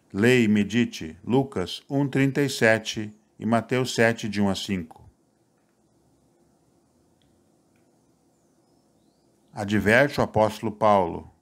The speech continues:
aos Tessalonicenses. Não desprezeis as profecias.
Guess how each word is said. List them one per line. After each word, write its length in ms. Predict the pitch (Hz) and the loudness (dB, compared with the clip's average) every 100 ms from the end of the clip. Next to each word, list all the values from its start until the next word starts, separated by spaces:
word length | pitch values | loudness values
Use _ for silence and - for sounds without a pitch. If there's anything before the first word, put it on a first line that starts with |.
| - | -10
aos 300 | 101 95 - | -6 -6 -4
Tessalonicenses. 1400 | 123 123 127 107 95 92 - 101 95 - 87 - - - _ _ _ _ _ _ _ _ _ _ _ _ _ - | -4 -4 -4 -2 -2 -2 -2 -2 -2 -8 -16 -16 -18 -20 _ _ _ _ _ _ _ _ _ _ _ _ _ -8
Não 360 | 104 113 143 147 | 2 4 4 4
desprezeis 880 | 143 143 - 147 110 113 110 107 - | 0 -2 0 0 2 2 2 0 -2
as 260 | 113 120 120 | 0 0 0
profecias. 1040 | 113 101 104 87 98 82 76 - - - | -6 -4 -4 -6 -8 -8 -10 -16 -20 -20